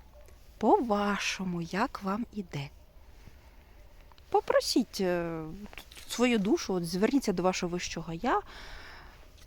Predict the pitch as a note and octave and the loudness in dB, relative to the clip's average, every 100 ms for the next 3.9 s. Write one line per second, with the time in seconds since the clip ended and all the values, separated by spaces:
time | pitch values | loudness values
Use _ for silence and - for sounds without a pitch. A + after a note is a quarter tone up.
0 | - - - - - F#3 C#4 D#4+ D#4 A#3 | -20 -18 -18 -10 -2 6 6 8 8 8
1 | F#3+ - - - - - F3+ F#3+ F#3 F3+ | 8 2 -10 -12 -10 -8 -4 -2 -2 -2
2 | F3 - E3+ A3 G#3+ - - - - - | -4 -4 4 6 6 2 -6 -10 -20 -20
3 | - F#3 F#3 F#3 F3+ F3 E3 - D4+ | -6 0 4 6 6 4 0 0 8